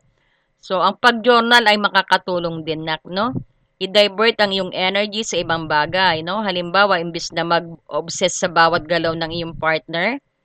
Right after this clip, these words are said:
gamitin ang oras, lakas mo sa sarili mong goals tulad ng pag-ehersisyo o pag-aaral ng bagong skill o pagtulong sa iba, nak, no? <clears throat> Kumbaga, is, ah, i-, ilagay mo, ilaan mo sa kapiyak-,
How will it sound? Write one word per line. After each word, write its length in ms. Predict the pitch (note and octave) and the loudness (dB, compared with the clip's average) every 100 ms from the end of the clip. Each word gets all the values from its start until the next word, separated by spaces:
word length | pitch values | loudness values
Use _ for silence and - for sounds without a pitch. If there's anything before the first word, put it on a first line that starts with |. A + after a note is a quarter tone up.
| _ | _
gamitin 480 | F#3 F#3 A3 A#3+ A#3 | -4 -2 -4 -2 -2
ang 160 | G#3 D3+ | 0 0
oras, 480 | F3+ G3 F3+ F3 F3 | 2 2 2 0 -2
lakas 320 | E3+ E3 - | -2 -2 -6
mo 160 | E3+ | -6
sa 80 | E3+ | -6
sarili 480 | E3+ F3 D#3+ E3 D#3+ | -4 -4 -4 -6 -6
mong 240 | D#3+ D#3 | -8 -10
goals 480 | D3 F3 E3+ D3+ - | -4 -2 -2 -4 -8
tulad 320 | - E3+ D#3+ | -8 -4 -4
ng 160 | D#3 D#3+ | -4 -6
pag-ehersisyo 1040 | - D3+ C#3+ D3+ D3 - B2+ B2+ - D#3+ | -6 -6 -2 -4 -4 -8 -6 -6 -6 -6
o 160 | C#3 D3 | -6 -8
pag-aaral 640 | D3 - D3+ D#3+ G3+ G#3 | -6 -4 0 4 4 4
ng 160 | F#3+ F3 | -2 -2
bagong 400 | D#3+ E3+ E3+ F#3 | 0 0 0 -8
skill 560 | - - A#3 B3 E3 C#3 _ _ _ _ _ _ | -10 -10 -8 -6 -6 -8 _ _ _ _ _ _
o 80 | G#3+ | -2
pagtulong 640 | B3 B3 - B3 A3 G#3 | 2 2 2 0 0 -2
sa 160 | - E3+ | -2 -2
iba, 240 | F3 D#3+ | 0 -2
nak, 320 | D#3 D3+ C3+ | -2 -4 -6
no? 320 | E3 F#3+ A#3 C4 - _ _ _ _ | -6 -4 -4 -6 -12 _ _ _ _
<clears throat> 600 | - - - - _ _ F#3 | 0 0 0 -8 _ _ -4
Kumbaga, 480 | F#3+ G3 F#3+ E3 | -2 4 6 6
is, 160 | E3 - - | 4 -6 2
ah, 320 | F3+ E3+ C#3+ - | 4 4 2 -6
i-, 160 | G3 - | -10 -10
ilagay 560 | - A3 G#3+ G#3+ G3+ G#3 | -4 -4 0 2 2 2
mo, 160 | A3 | 0
ilaan 400 | F#3 G3 F#3+ G#3 | 0 2 2 2
mo 160 | G3+ G#3 | 0 -4
sa 480 | - F#3 F3 E3+ E3+ - _ _ - | 2 6 8 8 6 0 _ _ -4
kapiyak-, 400 | G3 G3+ G3+ | 0 2 2